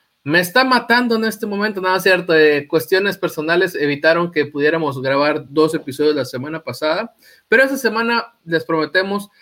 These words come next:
que van a tener sus dos episodios en la plataforma que usted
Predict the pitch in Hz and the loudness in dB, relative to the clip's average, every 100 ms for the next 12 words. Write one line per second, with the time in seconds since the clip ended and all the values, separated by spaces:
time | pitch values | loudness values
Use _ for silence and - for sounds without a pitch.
0 | _ _ 160 165 196 185 165 170 170 175 | _ _ 2 4 2 0 0 0 0 -6
1 | 147 180 180 - 170 147 131 151 165 156 | 0 0 0 -6 -6 -6 -4 -2 -2 -4
2 | 131 123 123 120 - 151 175 160 - 165 | -6 -6 -8 -8 -4 -2 -2 -2 2 0
3 | - 196 202 202 | 2 0 0 -2